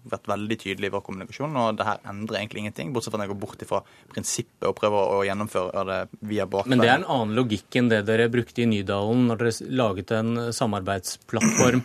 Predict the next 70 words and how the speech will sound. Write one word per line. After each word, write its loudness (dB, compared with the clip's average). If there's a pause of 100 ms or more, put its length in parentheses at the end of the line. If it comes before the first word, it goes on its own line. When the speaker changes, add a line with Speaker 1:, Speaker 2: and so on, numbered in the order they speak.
(160)
Speaker 2:
<clears throat> -20
hvor 4
man 4 (720)
gir 2
litt, -4 (380)
og -6
så -4
får -4
man -6
litt. -10
Speaker 1:
Mm, -8
men -2
det 4
her 2
var 4
jo -6
ikke 0
med 2
i -4
samarbeidsplattformen, -2
og -2
vi 2
har 2
vært -4
veldig -10
tydelige -2
på -10
hva 2
som -2
Speaker 2:
Men 4
Speaker 1:
har 4
vært. 0
Speaker 2:
logikken 0
er 0
den -6
samme, 0
er -6
den -10
ikke -8
det? -8 (100)
Man -2
kan 0
få -2
til -4
noe -6
ved 0
å -6
sette -4
seg -8
ned -6
og -16
forhandle? -6 (240)
Speaker 1:
Ja, 0
vi 2
tror -4
ikke -2
vi 0
kan 0
få 2
til -2
noe 2 (360)
med 0
når 0
tre 2
partier -2
er -2
så 0
enige -2
om -6
en, -6